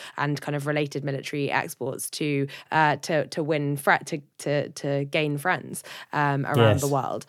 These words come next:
Speaker 1: Um, but I, I wonder just how much, um, quickly, um, how much you think Israel's expansion of, um, its security industry and, and, and software such as Pegasus is about not just, um, is,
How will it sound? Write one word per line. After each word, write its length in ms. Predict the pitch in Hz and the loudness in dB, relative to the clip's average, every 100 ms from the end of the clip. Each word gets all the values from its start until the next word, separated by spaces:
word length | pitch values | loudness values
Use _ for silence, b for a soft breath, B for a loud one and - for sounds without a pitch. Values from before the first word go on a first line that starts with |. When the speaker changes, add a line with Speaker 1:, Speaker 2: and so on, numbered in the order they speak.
| B B - | B B 0
Speaker 1:
Um, 380 | 160 156 156 165 | 4 4 2 -2
but 220 | 190 226 | 4 4
I, 360 | - - 277 - | 4 0 2 6
I 80 | 262 | 8
wonder 260 | 269 339 359 | 8 8 6
just 220 | 339 - | 2 2
how 180 | 247 247 | 6 6
much, 380 | 233 - - - | 6 2 -8 -4
um, 240 | 160 180 160 | -2 -2 -2
quickly, 680 | - - - 165 151 - - | -2 -2 -2 -2 -2 -6 -4
um, 360 | 175 165 160 147 b b _ _ - | 0 0 0 -6 b b _ _ -4
how 180 | - | 2
much 320 | 202 190 - 190 | 4 4 0 -4
you 100 | 180 | -4
think 460 | - 196 160 - - | 2 2 2 -4 0
Israel's 760 | 185 170 185 175 165 165 156 - - | 0 4 6 6 6 4 2 -4 -8
expansion 1040 | 127 - - 185 220 - 180 165 156 151 - | -8 -6 2 2 2 0 0 2 2 0 -2
of, 360 | 151 151 147 143 | 0 0 0 -4
um, 300 | 127 143 143 | -2 -2 -2
its 200 | 147 - | -4 -6
security 640 | - - 165 160 147 151 | -6 -2 0 0 -2 -2
industry 420 | 139 156 - 151 | -2 -4 -4 -2
and, 220 | 143 147 143 | 0 0 -2
and, 240 | 151 151 | -2 -4
and 180 | 151 143 | -4 -2
software 380 | 165 147 151 143 | -2 -2 -2 -2
such 220 | - - | -4 -6
as 80 | 147 | -6
Pegasus 520 | 170 165 139 98 165 B B | -4 -4 -2 -4 -6 B B
is 120 | 208 | 2
about 380 | 208 196 185 - B B - | 6 6 6 4 B B 4
not 180 | 240 196 | 4 6
just, 280 | 226 - - | 0 0 -4
um, 320 | 175 190 180 - | 2 4 2 2
is, 120 | - | 2